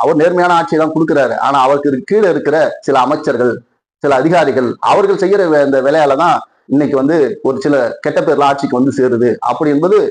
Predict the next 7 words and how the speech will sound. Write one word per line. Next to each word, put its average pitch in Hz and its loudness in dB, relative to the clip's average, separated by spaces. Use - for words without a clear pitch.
நியாயமா 175 0
ஏற்றுக்கொள்ளக்கூடிய 165 0
நிதர்சனமான 165 0
உண்மை. 156 0
ஆனால் 131 0
குடும்பம்னு 180 0
இருந்தா 160 2